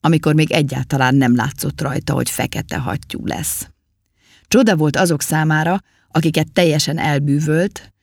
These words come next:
csoda volt a mechanikai megoldás a nagy tudású, tapasztalt gépészmérnök számára,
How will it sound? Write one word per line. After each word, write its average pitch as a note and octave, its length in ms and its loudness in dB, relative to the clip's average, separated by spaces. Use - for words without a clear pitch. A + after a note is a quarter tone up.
csoda E3+ 280 4
volt C#3 200 -2
a C#3+ 60 0
mechanikai C#3+ 640 2
megoldás D#3 680 2
a C#3+ 60 0
nagy C#3+ 200 0
tudású, D#3 500 0
tapasztalt D3+ 560 -2
gépészmérnök D#3+ 680 0
számára, F3 520 0